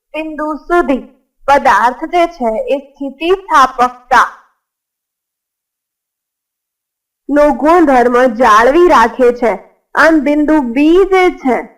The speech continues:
તેને સ્થિતિસ્થાપકતાની હદ કહેવામાં આવે છે,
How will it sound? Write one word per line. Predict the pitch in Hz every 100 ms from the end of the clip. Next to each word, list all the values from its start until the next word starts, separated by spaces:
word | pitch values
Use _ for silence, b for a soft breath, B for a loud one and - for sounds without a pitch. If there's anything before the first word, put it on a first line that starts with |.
| _ _ _ _ _ _ _ _ _ _ -
તેને | 262 277 285
સ્થિતિસ્થાપકતાની | - 311 294 294 339 370 359 - 262 254 285 269 247 262 254 262 269 254
હદ | 233 240 247 269
કહેવામાં | 269 247 226 226 226 240 233 220
આવે | 202 220
છે, | 226 -